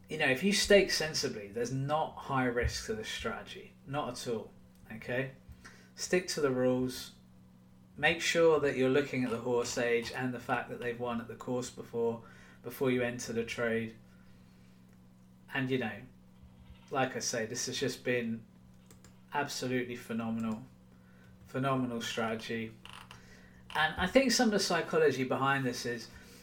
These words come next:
you know, if you think, "Well, why do, why do favourites win in this? Why does this happen?" Right? Clearly it does. We've seen the back testing.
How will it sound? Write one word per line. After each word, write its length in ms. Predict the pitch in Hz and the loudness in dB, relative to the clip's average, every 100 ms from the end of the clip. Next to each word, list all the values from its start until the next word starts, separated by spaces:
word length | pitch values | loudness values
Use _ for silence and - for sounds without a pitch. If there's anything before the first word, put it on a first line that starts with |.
| - - | -16 -6
you 100 | 151 | -2
know, 80 | |
if 140 | 139 135 | 0 0
you 80 | 175 | 0
think, 280 | - 151 | 0 0
"Well, 120 | - 151 | 0 -4
why 340 | 165 190 208 | 0 0 2
do, 160 | 202 - | 2 0
why 200 | 156 190 | -2 2
do 80 | 202 | 0
favourites 640 | - 165 165 151 147 - | 0 -2 0 0 -2 -4
win 260 | 123 113 95 101 | -6 -6 -8 -12
in 80 | |
this? 160 | 113 - - 131 | -10 -10 -10 -4
Why 160 | 156 | -4
does 140 | 151 135 | -2 -4
this 160 | 139 | -4
happen?" 360 | - 120 - 113 - - - | -4 -8 -10 -16 -18 -20 -16
Right? 240 | 113 113 | -14 -2
Clearly 280 | - 226 220 | 6 8 8
it 140 | - | 4
does. 460 | - - 147 - - - - | 0 -4 -4 -6 -14 -20 -8
We've 100 | 127 | -6
seen 220 | - 135 | -2 -4
the 80 | 120 | -2
back 260 | 117 117 - | -2 -4 -8
testing. 440 | 117 - - - | -16 -16 -16 -18